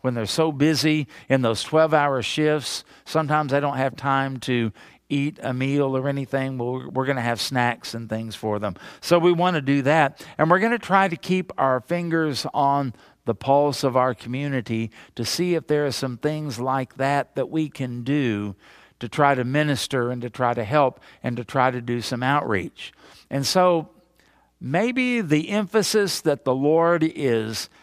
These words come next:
having us to, um, embrace is not so much one of, "We've gotta gather, we gotta gather, we've gotta gather, we've gotta gather." It's important, granted, and it's biblical.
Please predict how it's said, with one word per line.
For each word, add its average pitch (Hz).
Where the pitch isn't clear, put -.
having 160
us 135
to, 123
um, 110
embrace 120
is 117
not 214
so 202
much 180
one 160
of, 120
"We've 131
gotta 127
gather, 127
we 123
gotta 123
gather, 135
we've 131
gotta 127
gather, 139
we've 123
gotta 123
gather." 120
It's -
important, 208
granted, 139
and 110
it's 113
biblical. 196